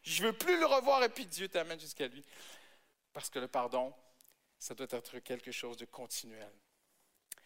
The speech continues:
Le pardon aussi va amener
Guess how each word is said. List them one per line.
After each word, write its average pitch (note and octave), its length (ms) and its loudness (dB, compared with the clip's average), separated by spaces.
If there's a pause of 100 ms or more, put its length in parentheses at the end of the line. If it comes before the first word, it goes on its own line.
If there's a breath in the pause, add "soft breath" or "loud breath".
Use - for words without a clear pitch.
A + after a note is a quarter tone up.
(460 loud breath)
Le C3+ 100 -2
pardon F3 380 4
aussi G#3+ 420 0 (1300 loud breath)
va D3 220 4
amener F3 400 0